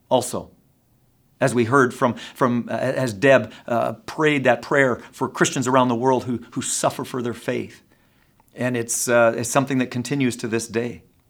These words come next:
And then in verse twenty-five, Paul says, "God has given me the responsibility of serving his church by proclaiming his entire message to you." Here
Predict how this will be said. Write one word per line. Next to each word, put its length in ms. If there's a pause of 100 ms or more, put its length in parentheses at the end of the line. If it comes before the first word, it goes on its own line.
(1080)
And 120
then 100
in 80
verse 220
twenty-five, 640 (720)
Paul 160
says, 240
"God 220
has 100
given 220
me 80
the 80
responsibility 680
of 80
serving 440
his 200
church 340
by 140
proclaiming 720
his 260
entire 720
message 800
to 220
you." 240
Here 340